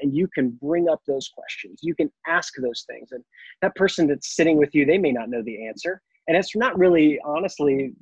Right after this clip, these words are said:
their role is to be the answer giver. Their, their role is to help you figure out what that answer is, to be that partner that walks alongside of you. I-, if you've got questions about who Jesus is, about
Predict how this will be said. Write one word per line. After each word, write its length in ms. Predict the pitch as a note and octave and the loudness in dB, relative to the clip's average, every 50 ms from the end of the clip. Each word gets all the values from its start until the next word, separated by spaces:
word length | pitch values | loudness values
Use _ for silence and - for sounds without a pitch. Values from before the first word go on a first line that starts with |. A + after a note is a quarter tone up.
| - _ - | -20 _ -18
their 300 | C#3 C3 B2+ D3 D3 D3+ | -10 -2 0 2 2 2
role 500 | C#3+ B2+ B2+ C3 E3 G3 - - - - _ _ _ _ _ - | 2 0 -2 -2 -2 -2 -4 -8 -12 -18 _ _ _ _ _ -6
is 140 | F3+ D3+ - | -4 -2 0
to 80 | - | 0
be 180 | D3+ C3 E3 E3 | 2 2 2 4
the 260 | C#3 D3 D3 C#3+ C#3 | 2 0 0 0 -4
answer 240 | D3 E3 - - A#2+ | -4 -4 -6 -8 -12
giver. 320 | A2 A2 A#2 - - E2 - _ _ _ _ _ _ _ - - - | -10 -10 -12 -14 -14 -20 -20 _ _ _ _ _ _ _ -20 -10 -2
Their, 320 | C3+ D3 E3+ G#3 G#3+ G#3+ - | 2 4 4 4 4 2 -2
their 220 | E3+ C#3+ D#3+ F#3+ | -2 -2 -2 -2
role 600 | G3 D#3+ D3 D#3+ G3 G#3+ A3 A3 F#3+ C#3+ C3+ - - | -2 -2 -2 -2 -2 -2 -2 -2 -4 -4 -4 -6 -8
is 120 | D3 - - | -10 -10 -8
to 100 | - C3 | -10 -10
help 400 | A#2 G#2+ - - D#3 G#3 A3 _ - | -8 -8 -8 -4 -4 -4 -4 _ -10
you 500 | C3 A#2 C#3 G3 G#3+ D#3 - - - - _ _ _ _ _ _ _ _ - | -8 -6 -4 -4 -4 -4 -6 -8 -14 -18 _ _ _ _ _ _ _ _ -2
figure 320 | F#3+ F#3 D#3 D#3 D#3 C#3 - | 0 0 2 0 -2 -2 0
out 220 | C#3 C#3 C#3+ A#2+ B2+ | 0 0 0 0 0
what 160 | C3+ B2 - - | -2 -2 -2 -2
that 160 | C3 A#2 A2+ | -4 -4 -4
answer 280 | A#2 A#2 - - A#2+ A2+ A2+ A2 | -8 -10 -12 -14 -16 -18 -20 -20
is, 180 | - _ _ _ _ _ _ | -20 _ _ _ _ _ _
to 80 | - - | -6 0
be 160 | D3 E3+ F#3+ F#3 | 4 4 6 6
that 180 | - B2+ - _ - - - | 4 2 0 _ -14 -8 -2
partner 480 | - D#3 D#3+ - - B2+ G#2 A2 A2 _ _ _ _ _ _ - | 0 0 0 -2 -6 -14 -14 -14 -14 _ _ _ _ _ _ -4
that 140 | C#3+ D#3 - | -2 -2 -2
walks 480 | D3 C3+ B2+ C3+ D3 D#3+ F3 - - E3+ | -2 -2 0 4 4 4 2 0 -2 -2
alongside 600 | C#3+ C3+ C3+ C3 C3 A#2+ - - A#2+ A2 A2+ A2+ | 0 0 0 -2 -4 -8 -8 -10 -10 -10 -10 -10
of 80 | A2 A2 | -14 -16
you. 100 | A2 - - _ _ _ - D3 | -18 -20 -20 _ _ _ -6 -6
I-, 120 | D#3+ - | -4 -2
if 160 | E3 E3+ C#3 - | -4 -4 -4 -2
you've 200 | D#3+ E3 D3 C#3 | -4 -4 -2 0
got 200 | D#3+ D#3 C#3 - _ - | 0 0 0 -2 _ -18
questions 760 | - - - D#3+ D3 - - - - - D3+ C#3 C3 - - | -8 0 0 0 0 0 -6 -10 -6 -4 -2 -4 -4 -6 -8
about 300 | B2 A2+ B2 A#2 A#2 - _ _ _ _ _ _ - | -6 -4 -4 -4 -4 -8 _ _ _ _ _ _ -8
who 200 | - F3 F3 D#3 | -2 0 0 0
Jesus 440 | B2 A#2+ C3 B2 G#2+ A2 G2+ - - | 2 0 -2 -2 -2 -6 -12 -12 -12
is, 260 | A#2 A2 G#2+ G2+ - | -10 -10 -10 -10 -10
about 220 | A2+ A#2+ A#2+ A#2+ | -10 -8 -8 -8